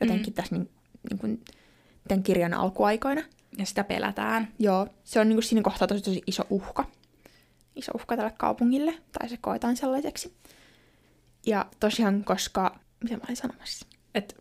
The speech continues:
Speaker 2: varmaankin sitä, että kun se tu-, susitauti on niinku ongelma, niin sitten, et kun huomataan, että joku ihminen on muuttunut, tai siis saanut tän susitaudin, niin yleensä just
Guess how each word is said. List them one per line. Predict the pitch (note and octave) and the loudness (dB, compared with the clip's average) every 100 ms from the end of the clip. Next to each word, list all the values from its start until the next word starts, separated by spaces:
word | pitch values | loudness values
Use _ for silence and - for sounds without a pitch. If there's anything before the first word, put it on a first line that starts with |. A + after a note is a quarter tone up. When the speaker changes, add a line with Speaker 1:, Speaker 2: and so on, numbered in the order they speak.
| F#3 | -4
Speaker 2:
varmaankin | G3 F#3+ F#3+ F#3+ - | -2 -2 -2 -6 -8
sitä, | F#3+ G3+ F#3+ | -6 -4 -4
että | F3+ - G3 | -4 -4 -4
kun | F#3+ G3 - - - _ _ _ _ | -4 -6 -10 -20 -20 _ _ _ _
se | - | -6
tu-, | G3+ G3 | -2 -2
susitauti | - G3 G3+ F#3+ F#3 F#3+ | -2 -2 -2 -2 -2 -4
on | |
niinku | F#3 F#3+ | -4 -4
ongelma, | - G3 F3+ F#3 F#3 - G3+ | -2 0 0 -2 -4 -4 -4
niin | F#3+ F#3+ | -4 -4
sitten, | F#3+ F#3+ _ F#3+ F#3 F#3+ - | -6 -10 _ -6 -4 -6 -6
et | - G3 - | -4 -4 -6
kun | F#3+ F#3 F#3+ F#3+ - - - _ _ _ - - | -6 -4 -6 -8 -20 -20 -20 _ _ _ -14 2
huomataan, | A3+ G#3+ G#3 F#3+ F#3+ F#3+ | 4 4 4 4 2 2
että | F#3+ F#3+ | 0 0
joku | F#3 F#3+ - | 0 0 -2
ihminen | G3 G3 F#3+ F#3 E3+ | 0 2 2 0 -2
on | F#3 | 0
muuttunut, | F#3 A#3+ C4+ - G#3+ G3+ - | 4 4 4 2 2 2 2
tai | G3 | 2
siis | F#3+ F#3+ - | 2 0 2
saanut | G#3 G3 | 4 4
tän | F3 F3+ | 2 0
susitaudin, | G3 F#3+ F#3+ F3+ F#3 F3+ | 0 0 0 0 0 0
niin | E3+ | 0
yleensä | F#3+ F#3 F#3 | 2 2 0
just | F3+ F3+ | -2 -4